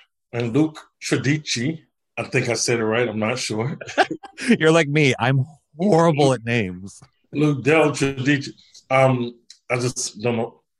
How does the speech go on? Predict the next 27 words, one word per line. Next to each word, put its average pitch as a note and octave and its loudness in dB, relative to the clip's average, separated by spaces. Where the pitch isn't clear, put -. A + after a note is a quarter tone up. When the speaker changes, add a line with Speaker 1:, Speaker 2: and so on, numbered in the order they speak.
Speaker 1:
Uh, A2+ -8
there, C3 0
there's C#3 2
a B2 -6
big B2+ -2
debate B2 0
on A2 -2
how A2+ 0
to G#2+ -8
say A2 -6
his G2+ -6
name. G2+ -10
But, D3 4
uh, C3+ 6
you C#3+ 4
know, D3 6
they, D3+ 4
they're C#3 2
from, C#3 2
um, A2+ 2
uh, B2 2
Brooklyn C3 2
Nine-Nine. B2 2
Speaker 2:
Yeah. E2+ -4
Speaker 1:
Uh, B2 2
and, C#3 2
and, C#3+ 2